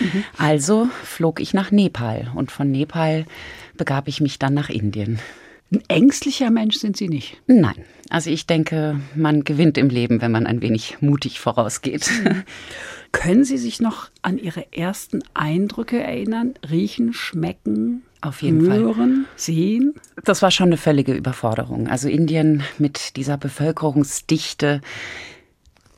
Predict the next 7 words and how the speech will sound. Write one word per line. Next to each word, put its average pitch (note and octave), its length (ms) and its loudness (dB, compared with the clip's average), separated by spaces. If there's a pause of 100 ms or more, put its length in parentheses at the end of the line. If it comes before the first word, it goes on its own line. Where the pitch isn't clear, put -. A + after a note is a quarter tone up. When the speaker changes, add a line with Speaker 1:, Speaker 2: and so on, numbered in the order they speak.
(120)
Speaker 2:
Die A3 120 2
Straßen G3+ 420 2
waren F3 240 4
dreckig, F3 600 0
es D#3+ 180 -2
hat D#3+ 180 -4
gestunken. G3 840 4